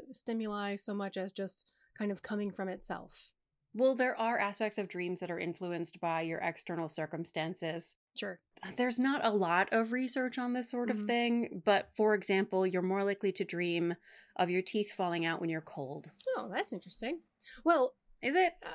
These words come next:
Speaker 1: I don't know.
Speaker 2: <laughs> Okay,
Speaker 1: <laughs> That's
Speaker 2: good.
Speaker 1: kinda,
Speaker 2: 'Cause people
Speaker 1: I never
Speaker 2: have,
Speaker 1: heard that.
Speaker 2: they put a lot of, like, meaning into teeth falling out.
Speaker 1: Yes.
Speaker 2: Yeah, people, people have feelings about teeth falling out dreams 'cause it's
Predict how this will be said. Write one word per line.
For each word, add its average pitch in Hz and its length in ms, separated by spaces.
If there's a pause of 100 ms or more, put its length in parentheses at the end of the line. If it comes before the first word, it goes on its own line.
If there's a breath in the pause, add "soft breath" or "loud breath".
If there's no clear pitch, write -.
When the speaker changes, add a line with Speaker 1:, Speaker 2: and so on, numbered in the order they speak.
(140)
Speaker 1:
I 359 60
don't 415 240
know. 277 100
Speaker 2:
<laughs> - 20
Okay, 285 240
Speaker 1:
<laughs> 320 100
That's 262 240
Speaker 2:
good. 254 120
Speaker 1:
kinda, 285 320 (640 loud breath)
Speaker 2:
'Cause 339 200 (160)
people 330 420
Speaker 1:
I 214 40
never 262 120
Speaker 2:
have, 254 100
Speaker 1:
heard 240 120
that. 220 480
Speaker 2:
they 247 100
put 262 200
a 254 60
lot 233 180
of, 220 120
like, 196 260
meaning 220 480
into 190 360
teeth 226 340
falling 247 320
out. 269 400 (140)
Speaker 1:
Yes. 208 580 (160)
Speaker 2:
Yeah, 214 240 (120)
people, 277 320
people 277 280
have 226 140
feelings 208 340
about 170 280 (100)
teeth 220 220
falling 175 340
out - 100
dreams 170 260
'cause 220 180
it's - 340